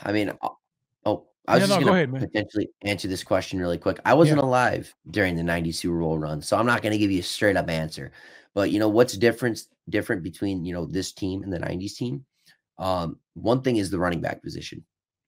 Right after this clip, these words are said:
Speaker 1: We had Thurman Thomas,
Speaker 2: Oh my gosh.
Speaker 1: undoubtedly a top five running back of his era.
Speaker 2: Yes.
Speaker 1: Hall of Famer.
Speaker 2: Hall of Famer.
Speaker 1: Basically the first dual threat back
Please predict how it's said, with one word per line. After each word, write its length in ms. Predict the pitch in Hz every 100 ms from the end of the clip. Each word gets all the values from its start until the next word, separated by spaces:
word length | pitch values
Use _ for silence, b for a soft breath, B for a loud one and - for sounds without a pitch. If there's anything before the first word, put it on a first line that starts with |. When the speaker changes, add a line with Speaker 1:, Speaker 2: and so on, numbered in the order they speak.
| _ -
Speaker 1:
We 180 | 95 117
had 200 | 104 98
Thurman 260 | 107 104
Thomas, 480 | 87 98 98 90 110
Speaker 2:
Oh 140 | 127
my 260 | 110 95 92 - _
gosh. 240 | 117 110 98
Speaker 1:
undoubtedly 960 | 107 113 104 110 107 101 104 98 - -
a 60 |
top 460 | - - 110 - -
five 240 | 104 95
running 220 | 92 92 87
back 260 | 85 87
of 60 | 80
his 160 | 82
era. 400 | 80 82 85 82 -
Speaker 2:
Yes. 320 | 113 127 98
Speaker 1:
Hall 180 | 95 104
of 80 | -
Famer. 400 | 92 90 82 80 -
Speaker 2:
Hall 220 | 156 156
of 80 | 135
Famer. 160 | 131
Speaker 1:
Basically 420 | 113 113 113 110 107
the 120 | 98
first 640 | - 120 120 110 - - _ - -
dual 180 | 113 101
threat 340 | - 110 - 90
back 440 | 87 85 -